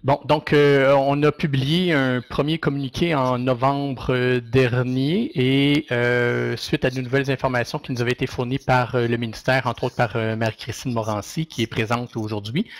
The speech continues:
euh, on a publié un deuxième communiqué dans lequel, euh, on rappelait aux gens du secondaire que, euh, il fallait respecter les séquences au niveau secondaire, au niveau des sciences,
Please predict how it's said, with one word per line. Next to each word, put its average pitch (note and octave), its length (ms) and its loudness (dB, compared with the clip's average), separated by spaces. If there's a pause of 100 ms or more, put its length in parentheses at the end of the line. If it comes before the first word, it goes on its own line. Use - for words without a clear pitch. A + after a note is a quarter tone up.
(400)
euh, A#2 140 0
on A#2+ 140 -2
a B2 80 0
publié C3 480 0
un A#2+ 240 0
deuxième B2+ 680 0
communiqué B2+ 460 -6 (1000)
dans B2 180 0
lequel, C3 480 0
euh, A#2+ 400 2
on A#2+ 280 0
rappelait B2 380 -2
aux A2+ 300 -4
gens A#2+ 160 -4
du A2+ 100 -12
secondaire A#2+ 760 -4
que, B2 500 -2
euh, A2 300 -4
il A2 100 -8
fallait A2+ 240 -4
respecter A#2 540 -4
les A#2 340 -2
séquences B2 680 -6
au A2+ 80 -8
niveau A2+ 180 -8
secondaire, A2+ 540 -4
au A#2 80 -8
niveau A2 200 -6
des A2+ 220 -6
sciences, - 600 -10